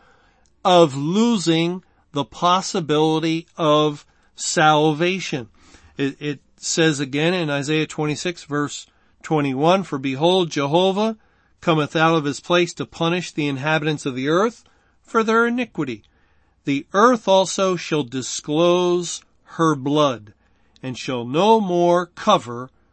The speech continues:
her slain." The earth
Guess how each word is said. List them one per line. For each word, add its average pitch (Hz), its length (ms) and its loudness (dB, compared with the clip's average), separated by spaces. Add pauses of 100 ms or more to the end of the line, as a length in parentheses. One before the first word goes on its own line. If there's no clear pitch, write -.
(140)
her 135 240 -4
slain." 135 640 -4 (640)
The 131 280 -6 (100)
earth 190 640 2